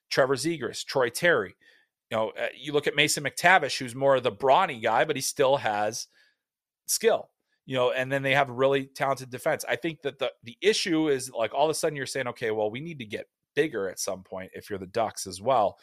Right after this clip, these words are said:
Even though McTavish has good strength, he's not necessarily a giant. You know, you still need size up front, especially when you have lighter forwards like, like, uh, like a Zegras and like a Terry, which is why I think actually Fantilli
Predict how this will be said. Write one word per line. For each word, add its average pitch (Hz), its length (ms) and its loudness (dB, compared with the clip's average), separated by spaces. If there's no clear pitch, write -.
Even 139 160 -8
though 127 120 -2
McTavish 117 560 0
has 101 160 -2
good 98 160 -8
strength, 190 400 2
he's 117 120 -12
not 117 140 -4
necessarily 104 580 -4
a 92 60 -10
giant. 107 480 0
You 98 80 -12
know, 95 60 -8
you 98 160 -10
still 135 240 -2
need 113 180 -8
size 113 380 0
up 98 120 -6
front, 139 300 2
especially - 380 2
when 123 100 -6
you 117 60 -8
have 107 160 0
lighter 107 420 2
forwards 95 600 -4
like, 101 320 0
like, 101 320 0
uh, 92 360 4
like 107 200 -2
a 117 40 -4
Zegras 101 520 -4
and 98 80 -10
like 95 180 -4
a 95 60 -6
Terry, 156 340 2
which 113 180 0
is 147 100 0
why 165 260 6
I 160 60 0
think 139 380 -6
actually 113 600 0
Fantilli 123 800 -2